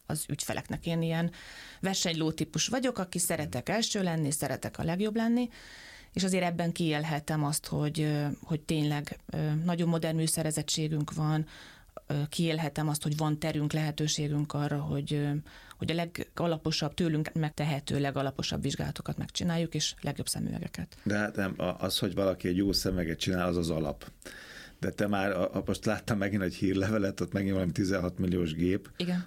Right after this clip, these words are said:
Speaker 2: nem tudom, hány van abból Európában vagy Magyarországon, ami megint valamiféle szembetegségre szűr, ugye? De felnőttnek is van, gyereknek is van, ezt te értesz, én nem értek hozzá.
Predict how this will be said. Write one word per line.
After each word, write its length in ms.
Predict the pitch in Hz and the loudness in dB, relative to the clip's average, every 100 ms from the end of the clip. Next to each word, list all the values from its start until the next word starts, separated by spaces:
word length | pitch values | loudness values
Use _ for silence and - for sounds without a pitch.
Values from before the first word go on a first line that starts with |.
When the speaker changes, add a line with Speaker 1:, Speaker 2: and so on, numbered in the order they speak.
| - | -2
Speaker 2:
nem 120 | 90 | -2
tudom, 180 | 92 85 | 0 2
hány 180 | 90 90 | 2 2
van 120 | 90 | 2
abból 280 | 85 82 87 | 2 2 2
Európában 560 | 90 90 - 87 87 | 2 2 0 0 0
vagy 120 | 85 | 0
Magyarországon, 720 | 85 90 98 95 - 101 98 92 - - | 2 2 2 0 0 2 2 0 -6 -6
ami 160 | - 98 | 0 4
megint 380 | 113 104 101 | 4 4 2
valamiféle 680 | 95 107 104 98 - 95 95 | 4 4 4 0 0 2 2
szembetegségre 1120 | 90 - 104 95 92 - 90 - 92 87 90 | 2 2 2 2 0 0 -2 0 2 2 2
szűr, 440 | 85 - 95 90 85 | 2 2 4 4 4
ugye? 200 | - 107 | 2 2
De 180 | 104 92 | 2 0
felnőttnek 680 | 127 113 104 98 - 90 | 0 2 2 0 0 -4
is 160 | 98 - | -2 -2
van, 160 | 95 90 | -2 0
gyereknek 480 | 95 95 90 87 | 2 0 -2 -4
is 120 | 87 - | -4 -2
van, 120 | 92 | 0
ezt 160 | 85 | 0
te 140 | - 95 | 0 0
értesz, 340 | 90 - 95 | 0 -2 -4
én 80 | 95 | -2
nem 180 | 95 95 | -2 0
értek 280 | 92 101 - | -2 -2 -2
hozzá. 220 | 101 | 0